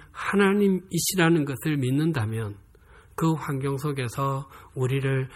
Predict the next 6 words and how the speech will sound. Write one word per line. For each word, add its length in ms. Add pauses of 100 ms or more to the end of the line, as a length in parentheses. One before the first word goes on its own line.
(120)
하나님의 880
자녀답게 840
만들어 540
가고 320
있다는 600 (260)
하나님의 640